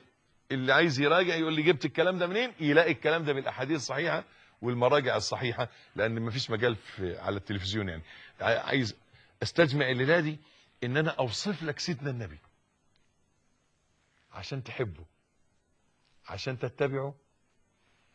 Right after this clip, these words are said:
عشان تشوفه في المنام. إن شاء الله،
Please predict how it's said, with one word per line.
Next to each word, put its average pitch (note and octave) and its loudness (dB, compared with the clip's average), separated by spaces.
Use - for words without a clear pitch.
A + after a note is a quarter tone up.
عشان B2 -8
تشوفه D#3+ -8
في B2+ -10
المنام. A2 -8
إن G2 -4
شاء A#2+ -2
الله، A2+ -6